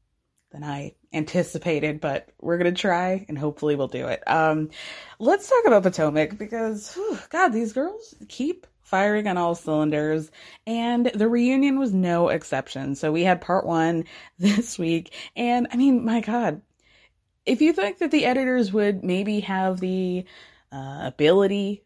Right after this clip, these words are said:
to take a little break, because we've already seen most of the stuff in the reunion, right? No, wrong, wrong. They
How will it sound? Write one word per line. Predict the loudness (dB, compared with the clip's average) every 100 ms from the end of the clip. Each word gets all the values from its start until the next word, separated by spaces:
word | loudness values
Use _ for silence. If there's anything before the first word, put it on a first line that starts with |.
| _
to | -6 -2 -2 -2 0
take | 0 2
a |
little | 0 0
break, | 0 2 2 -2 -14 -18 -8
because | 0 0
we've | 2 0
already | 0 -2 -2
seen | -2 -2 0 -2
most | -4 0 2 2 -2 -8
of | -6
the | -6
stuff | -4 -4 -2
in |
the | -4
reunion, | -4 -4 -4 -4
right? | -2 0 -2 -6 -20 -20 _ _
No, | 2 2 2 -2 _ -6
wrong, | -2 -2 -4 -6
wrong. | -2 0 2
They | 2 2 2 -4